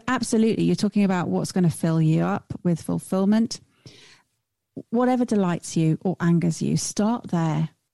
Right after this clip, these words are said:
and then just take a step closer each day to achieving whatever it is that you, you wanna focus on. And so what difference do you wanna make? What contribution can you make? It doesn't matter how small it is. It could be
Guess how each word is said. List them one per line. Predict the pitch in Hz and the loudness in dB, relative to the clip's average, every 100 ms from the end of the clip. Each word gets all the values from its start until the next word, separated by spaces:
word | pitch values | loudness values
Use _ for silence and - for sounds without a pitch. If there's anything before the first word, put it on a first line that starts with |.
| _ _ - | _ _ 0
and | 190 | 4
then | 196 196 | 6 4
just | 208 - | 2 0
take | 226 226 - | 0 -2 -2
a | 202 | -6
step | - - 220 - - - | -4 -2 -2 -4 -12 -18
closer | - 202 208 - 233 247 | -4 0 0 2 -2 -2
each | - 220 - | -2 -2 -2
day | 214 170 175 208 _ _ - | -2 0 0 -2 _ _ -8
to | - | -2
achieving | 208 - 214 196 180 175 170 - _ _ _ _ _ _ | -2 0 2 2 4 4 2 -2 _ _ _ _ _ _
whatever | - 185 185 180 175 | -2 0 2 0 0
it | 165 | 2
is | 165 156 | 0 -2
that | - 170 - - - _ _ _ _ - | -4 -8 -8 -16 -18 _ _ _ _ -2
you, | 170 165 170 | 2 2 2
you | 175 | 0
wanna | 165 170 | 2 0
focus | - 247 277 285 | 0 -2 -2 -2
on. | 185 160 165 _ _ _ _ - - - | 0 0 -2 _ _ _ _ -20 -20 -6
And | 196 196 190 190 | 0 2 2 2
so | 202 175 | 0 0
what | 170 | 0
difference | 185 175 185 - | -2 0 -2 0
do | |
you | 190 | 0
wanna | 196 196 | 2 4
make? | 240 277 - | 2 0 -4
What | 175 | -6
contribution | - 190 185 208 240 311 254 220 | -2 -2 0 0 0 2 0 0
can | 190 175 | 0 2
you | 165 | 4
make? | 156 151 - | 2 0 -6
It | - | -10
doesn't | - 214 | -6 -2
matter | 220 208 | -2 -2
how | - 233 240 | -2 0 0
small | - 220 214 | 0 0 2
it | 202 190 | 0 0
is. | 165 | -2
It | - | -2
could | 190 - | -4 0
be | 185 | 0